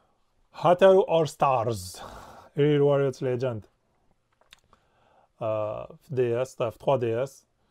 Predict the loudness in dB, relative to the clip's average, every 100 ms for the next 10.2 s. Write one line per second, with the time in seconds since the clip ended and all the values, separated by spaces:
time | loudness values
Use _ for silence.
0 | _ _ _ _ -6 -2 -2 0 -2 0
1 | 0 0 0 -2 -4 -6 -2 -2 -2 -4
2 | -6 -6 -6 -6 -6 -6 -6 -6 -4 -2
3 | -2 -4 -12 -10 -10 -10 -10 -10 -12 -14
4 | -14 -14 -16 -14 -14 -14 -14 -14 -16 -16
5 | -18 -14 -12 -10 -8 -8 -10 -14 _ _
6 | _ _ -6 -4 -2 -2 -2 -4 -8 -8
7 | -8 -8 -8 -12 -18 _ -14 -8 -6 -8
8 | -6 -6 -6 -6 -4 -4 -8 -20 -20 _
9 | -20 _ _ _ -6 -4 -4 -4 -4 -2
10 | -4